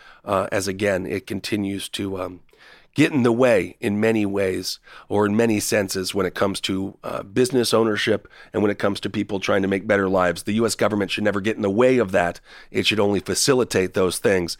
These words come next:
And of course, what gets in the way of that is right now the federal, uh, illegalization of marijuana. This is what, uh, uh, just finishing up with Schumer, he finishes up here. He says,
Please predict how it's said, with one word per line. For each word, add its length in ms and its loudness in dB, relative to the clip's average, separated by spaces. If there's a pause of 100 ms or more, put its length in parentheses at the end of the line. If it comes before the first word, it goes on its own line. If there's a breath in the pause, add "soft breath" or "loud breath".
(220 loud breath)
And 100 -4
of 100 -6
course, 380 0
what 340 -4
gets 240 -2
in 80 0
the 60 2
way 200 4
of 120 -2
that 280 0
is 180 -4
right 240 0
now 360 2 (240 soft breath)
the 160 -4 (180)
federal, 580 0 (460 soft breath)
uh, 140 -2 (100)
illegalization 1040 2 (300 soft breath)
of 260 0
marijuana. 760 2
This 220 -2
is 160 -6
what, 380 0
uh, 380 0 (180)
uh, 200 -4
just 240 -4
finishing 360 0
up 100 0
with 100 0
Schumer, 400 2
he 100 -2
finishes 440 0
up 140 2
here. 160 -2
He 40 2
says, 280 0